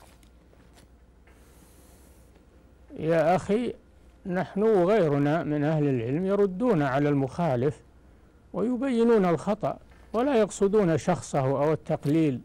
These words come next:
من شأنه أو النيل من شخصيته، لا يقصدون هذا، عي-، عياذا بالله من هذا، إنما يقصدون بيان الحق.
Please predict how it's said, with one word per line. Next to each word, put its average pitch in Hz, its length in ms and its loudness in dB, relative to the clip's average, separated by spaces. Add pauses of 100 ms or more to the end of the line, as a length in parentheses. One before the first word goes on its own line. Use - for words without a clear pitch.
من 151 180 -4
شأنه 147 560 0 (1000)
أو 160 260 4
النيل 160 500 4
من 143 420 2 (180)
شخصيته، 151 920 0 (800)
لا 220 180 4
يقصدون 208 500 0
هذا، 147 340 2
عي-، 143 280 -2
عياذا 190 520 0
بالله 139 400 2
من 120 180 -2
هذا، 120 340 -4
إنما 185 380 0
يقصدون 170 480 -2
بيان 151 280 2
الحق. 127 360 -2